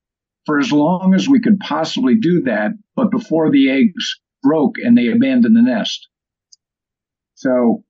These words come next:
you want them to stay long enough so they become committed to the nesting process, 'cause the longer they're sitting on the egg, the more committed they are to that breeding effort. So the idea was to get this young chick, and by the way, the chicks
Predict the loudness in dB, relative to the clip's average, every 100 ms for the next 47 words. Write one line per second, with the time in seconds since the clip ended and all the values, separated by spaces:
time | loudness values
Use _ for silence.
0 | _ 0 2 4 0 -2 2 2 0 -2
1 | -2 0 2 2 2 2 2 0 -4 -2
2 | 0 2 2 2 0 0 0 2 0 2
3 | 0 -2 -2 -2 0 2 4 2 -2 0
4 | 0 0 -4 -4 -4 -4 -2 -2 -4 -10
5 | -20 -20 _ _ 0 2 2 2 0 2
6 | 2 0 0 -2 -2 -2 2 2 4 2
7 | 0 -2 0 2 2 2 -2 0 0 2
8 | 0 0 -2 -2 -2 -2 -2 0 2 2
9 | 2 0 -4 -6 -8 _ _ _ _ -20
10 | _ _ -14 -4 -2 0 -2 _ _ _
11 | 0 0 0 0 2 2 0 -2 0 0
12 | 0 -10 _ -4 -4 -4 -4 -2 0 2
13 | 2 2 -4 -4 0 4 4 4 0 0
14 | 0 -2 -2 -4 -4 -6